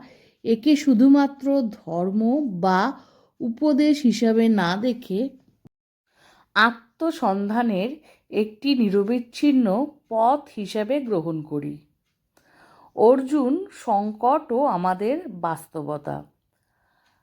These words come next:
গীতার সূচনা হয় অর্জুনের মানসিক সংকট দিয়ে, যা সর্বপ্রিয়ানন্দজির মতে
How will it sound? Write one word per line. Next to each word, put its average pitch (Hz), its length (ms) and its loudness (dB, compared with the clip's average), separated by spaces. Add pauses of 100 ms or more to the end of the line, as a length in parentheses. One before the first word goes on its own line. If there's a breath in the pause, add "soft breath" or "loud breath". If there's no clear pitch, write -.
(260)
গীতার 277 640 4
সূচনা 233 540 -6
হয় 208 420 -4 (100)
অর্জুনের 226 720 0
মানসিক 226 680 -2
সংকট 156 520 -4 (100)
দিয়ে, 147 340 -6 (720)
যা 214 440 2 (280 soft breath)
সর্বপ্রিয়ানন্দজির 220 1400 -2
মতে 185 600 -4